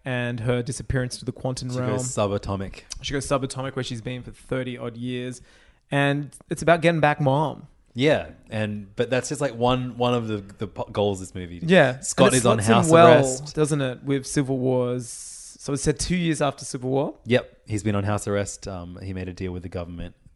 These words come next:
Speaker 2: German government and the F B I. Uh, and he has to do two years on house arrest, and then he has to do three years of community service.
Speaker 1: Who plays, uh, Detective Wu?
Speaker 2: I'll look that up. I'm surprised you
Speaker 1: Raymond
Speaker 2: haven't
Speaker 1: Parks.
Speaker 2: already.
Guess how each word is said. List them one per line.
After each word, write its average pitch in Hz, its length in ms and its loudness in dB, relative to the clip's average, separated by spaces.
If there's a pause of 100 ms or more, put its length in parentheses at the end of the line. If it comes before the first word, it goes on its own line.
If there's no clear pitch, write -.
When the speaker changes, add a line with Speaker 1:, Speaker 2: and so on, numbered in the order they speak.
(160)
Speaker 2:
German 98 280 -2
government 92 380 -4
and 90 180 -8
the 92 100 -8
F 92 100 -12
B 92 120 -8
I. 92 280 -6 (520)
Uh, 90 440 -8 (640)
and 95 120 -8
he 95 100 -4
has 98 180 -4
to 98 60 -4
do 92 120 -4
two 135 200 -2
years 123 360 2
on 107 140 -6
house 107 240 -2
arrest, 104 240 0
and 101 60 -6
then 95 60 -4
he 95 60 -4
has 95 140 -6
to 95 80 -14
do 92 200 -6 (600)
three 98 220 -4
years 90 220 -6
of 87 200 -18
community 90 400 -10
service. 85 260 -10
Speaker 1:
Who 151 140 0
plays, 151 480 0
uh, 135 240 0
Detective 131 400 -4
Wu? 143 320 -6 (340)
Speaker 2:
I'll 127 80 6
look 127 140 4
that 113 120 4
up. 98 180 2 (300)
I'm 104 80 -14
surprised 107 360 0
you - 20 6
Speaker 1:
Raymond 156 220 6
Speaker 2:
haven't 147 140 8
Speaker 1:
Parks. 92 160 0
Speaker 2:
already. 85 120 -10